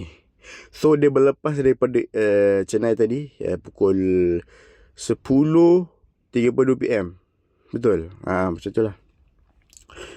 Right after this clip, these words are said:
Lepas tu, anggaran nak mendarat tu adalah empat empat tiga. Ya, dia ada maklumat lah flight ni. So, kita nak tengok flight ni kat mana. Pukul, sekarang empat empat satu, empat empat lima mendarat. Maksudnya, dia dah dekat tau. Betul ni kan, dia dah dekat. So, kita nak tengok.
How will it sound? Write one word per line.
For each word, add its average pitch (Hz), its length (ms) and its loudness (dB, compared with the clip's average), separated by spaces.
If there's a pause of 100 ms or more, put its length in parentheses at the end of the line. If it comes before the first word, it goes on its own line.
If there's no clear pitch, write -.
(100)
Lepas - 240 -8
tu, 98 320 2
anggaran 90 400 0
nak 95 160 -2
mendarat 98 240 2
tu - 80 -2
adalah 98 160 0
empat - 320 -12
empat - 160 -10
tiga. 82 480 -6 (960)
Ya, - 160 0
dia 101 160 2
ada 107 80 0
maklumat 117 400 0
lah 135 60 -8 (260)
flight - 240 -4
ni. 117 160 -6 (160)
So, - 80 -2
kita 135 240 -2
nak 131 80 2
tengok 120 160 0
flight 127 240 -2
ni - 80 -4
kat - 80 -2
mana. 92 240 -2 (800)
Pukul, 113 480 -2
sekarang 135 240 -2
empat 120 80 0
empat - 160 -4
satu, 156 480 -2
empat - 160 -4
empat 131 160 -6
lima 127 160 0
mendarat. 110 320 0
Maksudnya, 135 400 -2
dia 120 240 -2
dah 104 160 -2
dekat - 320 -4
tau. 95 240 -6 (1400)
Betul 101 480 0
ni 165 160 4
kan, 139 240 0
dia 95 80 -2
dah 92 160 -2
dekat. - 320 -4
So, - 160 -8
kita - 240 -6
nak - 80 -12
tengok. - 240 -12